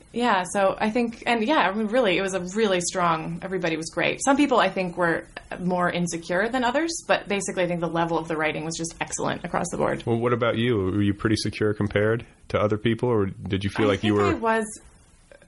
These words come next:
Speaker 1: after the, my first workshop, I got completely reamed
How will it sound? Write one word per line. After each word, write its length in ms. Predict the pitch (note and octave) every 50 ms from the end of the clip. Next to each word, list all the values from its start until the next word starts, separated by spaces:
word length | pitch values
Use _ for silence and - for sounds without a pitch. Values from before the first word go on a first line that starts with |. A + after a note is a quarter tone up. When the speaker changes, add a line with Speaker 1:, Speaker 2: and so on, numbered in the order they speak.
| _ - -
Speaker 1:
after 520 | - F3 D#3 - - - - B3 A#3+ A#3+ A3+
the, 100 | A3 G3
my 120 | G#3+ G#3+ G#3+
first 520 | G#3+ - - A#3+ A#3+ B3 C4 B3+ - -
workshop, 480 | F#3 F3+ F3 F3 - A3+ A3 A3+ A3 -
I 80 | - F3+
got 200 | F3 E3+ - -
completely 1000 | - F3 E3+ - - - - G3+ F#3+ F#3+ F#3 F3+ E3 E3+ F3 E3 E3 - - - - - F3
reamed 720 | F3 E3+ E3+ E3 E3 E3 E3 F3 F3 G3 A3 A#3+ A#3+ B3